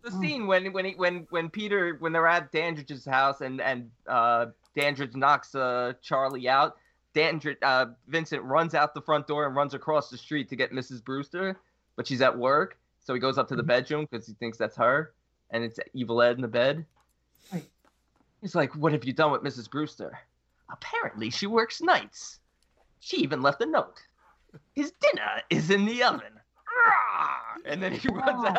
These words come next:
Speaker 1: of the room, and then he trips, and then the wolf comes out.
Speaker 2: Oh, okay.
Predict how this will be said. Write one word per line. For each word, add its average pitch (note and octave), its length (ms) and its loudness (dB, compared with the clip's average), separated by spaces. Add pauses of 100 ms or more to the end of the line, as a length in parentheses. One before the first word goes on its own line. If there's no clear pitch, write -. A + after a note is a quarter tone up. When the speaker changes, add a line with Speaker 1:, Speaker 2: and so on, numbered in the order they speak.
Speaker 1:
of - 40 -12
the G3+ 100 -6
room, F#3 360 -12
and D#3+ 80 -18
then E3 100 -12
he D#3+ 80 -10
trips, D#3+ 540 -14 (260)
and B2 160 -10
then C3+ 140 -6
the C3+ 80 -8
wolf D3+ 260 -4
comes A#2 280 -8
out. F#2 240 -4 (840)
Speaker 2:
Oh, G#3+ 440 4
okay. C#3 380 -6